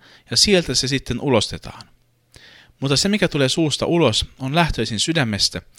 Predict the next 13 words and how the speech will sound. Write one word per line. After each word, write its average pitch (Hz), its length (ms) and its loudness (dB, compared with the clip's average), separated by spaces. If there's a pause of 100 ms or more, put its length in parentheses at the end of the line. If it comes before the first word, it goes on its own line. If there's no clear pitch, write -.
(300)
ja 143 60 -8
se 165 80 0
saastuttaa 170 640 0
ihmisen. 101 520 -4 (1000)
Juuri 151 180 4
sydämestähän 131 640 2
lähtevät 127 400 2
pahat 147 260 0
ajatukset, 107 640 -2 (240)
murhat, 135 540 0 (180)
aviorikokset, 123 880 0 (380)
siveettömyys, 113 960 0 (180)
varkaudet, 110 800 -4